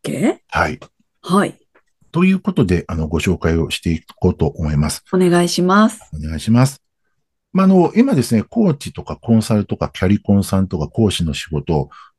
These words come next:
Speaker 2: をこれからやりたい人なんていうとこで申し上げたんですが、
Speaker 1: はい。
Speaker 2: まあ、それ以外に、例えばこういうポッドキャストをこれからやっていきたいんだとか、
Speaker 1: うん。
Speaker 2: YouTubeでこう何か発信していきたいんだって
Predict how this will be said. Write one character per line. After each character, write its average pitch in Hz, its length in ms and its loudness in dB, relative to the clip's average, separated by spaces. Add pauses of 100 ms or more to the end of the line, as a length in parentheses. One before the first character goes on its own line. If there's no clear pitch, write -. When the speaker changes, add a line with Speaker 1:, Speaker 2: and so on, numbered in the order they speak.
(280)
Speaker 2:
を 190 200 4
こ - 120 -2
れ 175 100 6
か 160 140 0
ら 147 200 2
や 113 140 0
り 113 100 0
た 104 140 -2
い 101 80 0
人 98 380 -2
な 82 120 -4
ん 73 80 -6
て - 100 -6
い 80 40 -2
う 71 40 -6
と - 100 -8
こ 78 100 -4
で 85 200 0 (300)
申 104 120 2
し 110 100 0
上 107 60 2
げ 92 60 -2
た 76 160 -4
ん 69 80 -2
で 71 100 -10
す - 160 -6
が、 139 100 4
Speaker 1:
は 95 120 4
い。 69 40 -8 (300)
Speaker 2:
ま 165 80 2
あ、 139 40 4
そ 180 140 0
れ 262 140 6
以 - 20 0
外 107 220 2
に、 104 240 0 (180)
例 302 80 0
え 254 40 2
ば 185 100 2
こ 135 200 2
う 131 60 4
い 123 200 4
う 120 60 2 (380)
ポ 170 120 -2
ッ 147 120 -8
ド 269 100 -6
キ - 120 -14
ャ - 60 -14
ス - 120 -8
ト 147 100 2
を 127 60 2
こ - 100 -2
れ 104 60 0
か 98 100 -2
ら 95 60 2
や 90 140 0
っ - 20 -12
て - 100 -6
い 85 40 -6
き - 40 -14
た 92 120 -6
い 87 60 -6
ん - 20 -10
だ 65 240 -10
と - 100 -20
か、 120 320 2 (260)
Speaker 1:
う 269 80 4
ん。 294 40 8
Speaker 2:
YouTube 226 540 4
で 113 120 0
こ 95 180 -2
う 90 40 0
何 107 160 0
か 92 100 -10
発 90 220 -8
信 98 180 -6
し - 80 -12
て 92 120 -4
い 90 80 -4
き - 60 -20
た 90 140 -4
い 87 40 -2
ん 82 60 -4
だ 76 100 -6
っ 73 40 -8
て - 280 -2